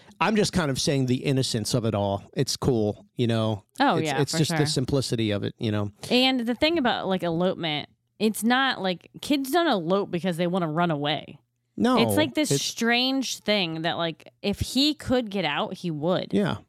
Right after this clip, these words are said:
Speaker 2: And it's not because he wants to. It's just, it's, I don't know. I don't know what happens, like, what they're thinking about. But we do have locks on our door, and I actually saw a post the other day, and it said, like, um, autism family door, and there was locks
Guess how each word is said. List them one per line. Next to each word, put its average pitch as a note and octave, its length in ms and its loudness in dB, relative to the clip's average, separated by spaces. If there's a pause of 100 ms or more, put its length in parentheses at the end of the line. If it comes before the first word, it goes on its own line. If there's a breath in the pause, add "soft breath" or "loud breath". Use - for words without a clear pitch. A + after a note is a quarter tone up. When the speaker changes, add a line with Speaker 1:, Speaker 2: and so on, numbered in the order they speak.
(140)
Speaker 2:
And G#3+ 140 2
it's A3 160 -2
not A3+ 280 0
because F#3+ 260 -2
he F3+ 80 0
wants D4 360 0
to. A#3 100 0 (160)
It's G3 100 -2
just, G#3 180 -4
it's, - 400 -6
I F#3+ 100 0
don't G#3 160 0
know. F#3+ 220 -2
I G3 80 -2
don't A3+ 120 0
know A3 100 0
what E3+ 160 -4
happens, E3+ 500 -4
like, D#3+ 160 -4
what D#3 120 -4
they're A#3 120 -2
thinking E3 320 -4
about. C3 300 0 (760)
But F#3 300 2
we A3 160 2
do A3+ 240 2
have A3+ 180 0
locks F#3 300 0
on G#3 80 0
our F#3+ 100 0
door, F#3+ 300 2
and E3+ 260 -2 (560)
I G#3+ 60 4
actually G#3 320 2
saw F#3+ 220 2
a D#3+ 40 -4
post F#3+ 240 0
the F#3 60 -2
other E3+ 140 0
day, F3 200 0
and E3+ 80 -4
it C#3 120 -8
said, F3+ 300 -4
like, F3 180 -6
um, D3 260 -4 (220 loud breath)
autism F#3 480 0
family E3+ 340 -2
door, E3+ 420 -2 (240 loud breath)
and G3+ 140 2
there G3+ 80 4
was G3 140 0
locks F3 420 0